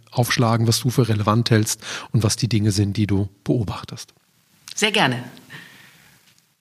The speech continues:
Speaker 1: Ich hätte zunächst die Frage, ähm, wie es aktuell aus Sicht eines Fachanwalts für Insolvenzrecht, einer Insolvenzverwalterin, wie es aktuell aussieht. Wir sind im Frühjahr zweitausendzweiundzwanzig unterwegs. Wie ist aktuell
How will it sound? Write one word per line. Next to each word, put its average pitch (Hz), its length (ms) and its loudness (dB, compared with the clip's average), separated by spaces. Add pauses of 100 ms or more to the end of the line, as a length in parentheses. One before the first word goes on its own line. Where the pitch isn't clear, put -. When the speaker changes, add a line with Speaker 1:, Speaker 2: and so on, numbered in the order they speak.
(400)
Speaker 1:
Ich - 160 2
hätte 175 220 2
zunächst 156 400 2
die 143 60 4
Frage, 139 640 2
ähm, 127 400 2
wie 127 120 4
es - 360 0
aktuell 139 480 0
aus - 560 0
Sicht - 240 2
eines 123 420 2
Fachanwalts 135 600 0
für 143 100 0
Insolvenzrecht, 123 720 0
einer 127 160 -2
Insolvenzverwalterin, 120 1120 0 (400)
wie 131 180 4
es 156 160 2
aktuell 131 480 2
aussieht. 160 540 2
Wir 127 80 6
sind 143 220 2
im 127 100 2
Frühjahr 151 440 2
zweitausendzweiundzwanzig 120 1500 2
unterwegs. 131 600 4 (420)
Wie 127 160 6
ist 156 120 2
aktuell 123 560 2